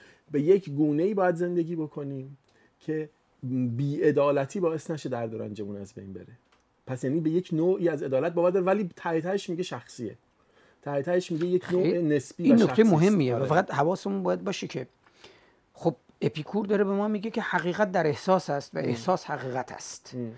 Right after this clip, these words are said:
Speaker 2: پس معیار خیر، آن چیزی که خیر است، احساس است. اصالت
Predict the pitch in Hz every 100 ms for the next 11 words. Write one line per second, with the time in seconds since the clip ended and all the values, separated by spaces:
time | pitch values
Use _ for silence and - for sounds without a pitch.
0 | - - 147 160 156 175 156 156 147 -
1 | 202 226 262 - - _ _ _ _ _
2 | 160 160 160 151 165 - 156 156 156 -
3 | - 156 120 - 120 - - - - -
4 | _ - - - _ _ _ _ _ _
5 | _ - 165 175 170 190 269 - -